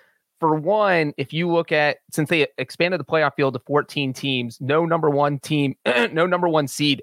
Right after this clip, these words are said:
has won the Super Bowl. And only one of the four has even made it to the Super Bowl. And so when you're talking about these teams probably getting the one seed, that hasn't been a help somehow, even though you're the only team getting the bye.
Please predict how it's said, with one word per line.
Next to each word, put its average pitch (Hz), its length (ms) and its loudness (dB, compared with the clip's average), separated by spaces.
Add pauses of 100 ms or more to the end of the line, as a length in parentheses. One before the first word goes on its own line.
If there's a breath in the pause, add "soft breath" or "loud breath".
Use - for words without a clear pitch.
(140)
has 143 220 0
won 156 340 0
the 139 80 -4
Super 175 300 -8
Bowl. 120 220 -10 (420)
And 139 320 -2
only 165 220 2
one 156 280 -2
of 170 60 -2
the 151 80 -2
four 143 260 -2
has 139 140 -2
even 131 240 -2
made 156 200 0
it - 100 -8
to 143 100 -10
the 127 80 -8
Super 170 240 -8
Bowl. 123 240 0 (260 loud breath)
And 156 100 -6
so 160 120 -2
when 151 80 -2
you're 147 80 -4
talking 175 240 -2
about 156 120 0
these 151 200 -2
teams 151 400 -4
probably 165 500 0
getting 156 280 -2
the 139 80 0
one 143 260 0
seed, 170 300 -6
that 151 220 0
hasn't 170 440 -2 (180)
been 165 160 0
a 160 80 2
help 180 360 -2 (100)
somehow, 143 580 0
even 160 220 -4
though 165 60 2
you're 160 140 -2
the - 120 2
only 165 180 0
team 160 220 -6
getting 151 240 0
the 135 80 0
bye. 156 440 0